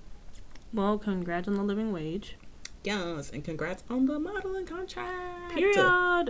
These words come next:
Speaker 1: It's not for an agency, F Y I. I don't want anybody being like, "She signed to an agency." Explicitly saying that that's not what it is. I'm freelancing.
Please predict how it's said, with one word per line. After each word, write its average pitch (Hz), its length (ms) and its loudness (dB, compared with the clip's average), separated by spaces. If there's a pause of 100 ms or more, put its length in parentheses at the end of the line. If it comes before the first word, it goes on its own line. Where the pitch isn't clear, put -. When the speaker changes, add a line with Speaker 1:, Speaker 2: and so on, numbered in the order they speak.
Speaker 1:
It's 196 140 2
not 226 180 4
for 240 80 0
an 190 80 2
agency, 170 680 0 (480)
F 156 200 -8
Y 156 160 -6
I. 143 440 -6
I 147 140 -8
don't 160 120 -6
want 156 120 -6
anybody 147 340 -6
being 139 220 -4
like, 139 240 -6
"She - 100 -10
signed 139 260 -8
to 143 40 -6
an 135 80 -4
agency." 135 500 -4 (320)
Explicitly 214 540 0
saying 185 280 0
that 165 120 -4
that's - 220 -2
not 156 160 -2
what 160 140 -4
it 151 100 -6
is. 165 260 0
I'm 147 160 -8
freelancing. 196 800 2